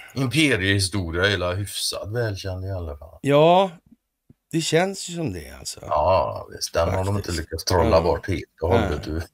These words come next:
Speaker 1: ur <laughs> världshistorien ännu.
Speaker 2: Ja, och när Medvedev då pratar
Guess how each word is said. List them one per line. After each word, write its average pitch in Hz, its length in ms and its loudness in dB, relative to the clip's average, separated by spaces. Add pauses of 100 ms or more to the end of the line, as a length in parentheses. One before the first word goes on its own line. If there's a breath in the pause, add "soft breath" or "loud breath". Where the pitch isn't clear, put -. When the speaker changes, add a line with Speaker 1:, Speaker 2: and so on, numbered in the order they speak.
Speaker 1:
ur 110 300 -2
<laughs> - 40 -20
världshistorien 78 800 0
ännu. 73 320 -6 (140)
Speaker 2:
Ja, 151 520 6
och 165 120 0
när 156 240 6
Medvedev 151 500 2
då 135 140 2
pratar 147 760 2